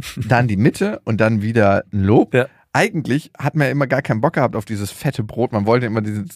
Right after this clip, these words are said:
Speaker 1: d-, dünne Schicht Aufstrich.
Speaker 2: <laughs> Also das ist die Kritik.
Speaker 1: Die, die Kritik.
Speaker 2: Ja, aber jetzt weiß ich, woher du deine fetten Brote,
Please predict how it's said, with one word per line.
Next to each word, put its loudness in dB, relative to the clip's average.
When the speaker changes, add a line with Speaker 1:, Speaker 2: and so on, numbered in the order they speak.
Speaker 1:
d-, 0
dünne 0
Schicht -6
Aufstrich. -2
Speaker 2:
<laughs> -10
Also 0
das -6
ist -12
die -6
Kritik. -14
Speaker 1:
Die, 2
die -2
Kritik. 0
Speaker 2:
Ja, 2
aber 0
jetzt -2
weiß 4
ich, 0
woher 6
du 0
deine 2
fetten -4
Brote, -2